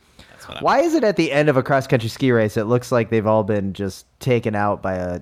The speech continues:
Speaker 2: um, like, a sniper of some kind? Have you ever seen that after a race, the way they just fall over? They don't do that in cycling. I mean,
Speaker 1: Sucks.
Speaker 2: Mathieu van der Poel is the only one that does.
Speaker 1: Yeah.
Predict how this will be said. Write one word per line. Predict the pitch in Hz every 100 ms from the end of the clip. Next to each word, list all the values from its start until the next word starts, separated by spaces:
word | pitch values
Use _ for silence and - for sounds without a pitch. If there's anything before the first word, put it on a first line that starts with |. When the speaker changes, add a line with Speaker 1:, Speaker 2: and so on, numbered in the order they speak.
| -
Speaker 2:
um, | 92 85 85 82
like, | - 104
a | 92
sniper | - 113 107 107 98
of |
some | 90 98 90
kind? | 98 92
Have | 107
you |
ever | 208 320
seen | - 139
that | 151 143
after | 131 135
a | 120
race, | 113 131 -
the | 117
way | 113
they | 117 110
just | 110 -
fall | 110 107 104
over? | 104 117 - _ _ _ _ _
They | -
don't | 220 262
do | 285
that | 202
in | 165
cycling. | 135 139 123 110
I |
mean, | 156 180
Speaker 1:
Sucks. | 220
Speaker 2:
Mathieu | 233
van | 202 190
der |
Poel | 180 156
is | 127
the | 131
only | 123 120
one | 110 110
that | 104 -
does. | 104 90 85 - - _ _
Speaker 1:
Yeah. | 120 143 113